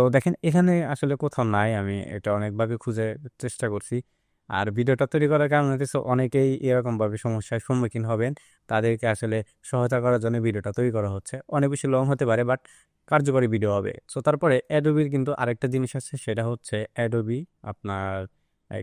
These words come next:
ক্লিনার টুলস আছে। So, আমি সর্বপ্রথম যেটা করব সেটা হচ্ছে আমি Google-এ গেলাম, Google-এ যাওয়ার পরে এই যে Adobe Creative Cloud Cleaner Tool, এটা আপনারা সার্চ বারে লিখবেন। লেখার পরে এই যে Adobe Help Center আছে অথবা Creative Cloud, এই, আহ,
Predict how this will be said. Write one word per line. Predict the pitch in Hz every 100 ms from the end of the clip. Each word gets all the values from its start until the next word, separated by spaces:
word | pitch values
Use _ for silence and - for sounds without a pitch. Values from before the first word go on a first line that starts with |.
| -
ক্লিনার | 127 123 123 -
টুলস | 123 113 127
আছে। | - 135 -
So, | 107 107 _ _ -
আমি | 120 123
সর্বপ্রথম | 151 143 135 - 110 117 _ 120
যেটা | 107 113 107
করব | 113 104 117
সেটা | 104 101
হচ্ছে | 101 - 101
আমি | 101 98 _ - - 104
Google-এ | 107 107 104
গেলাম, | 107 120 127 104
Google-এ | 98 101 98
যাওয়ার | 104 104
পরে | 101 110 -
এই | 104
যে | 98 98
Adobe | 104 98 98 _
Creative | 120 107 - -
Cloud | 110 104 104 -
Cleaner | - 110 110 -
Tool, | 117 127 139 _ _ _ -
এটা | 98
আপনারা | 104 110 101
সার্চ | 110 101
বারে | 104 107 107
লিখবেন। | 104 107 135 - _ _ _ -
লেখার | 123 120 131 -
পরে | 135 110
এই | 107
যে | 107 - 117
Adobe | 107 107
Help | 110 110
Center | - 107 120
আছে | 127 139
অথবা | 110 104 104
Creative | 113 101 107
Cloud, | - 104 104 _ _ - 107
এই, | 92 87 - _ _ _ -
আহ, | 85 82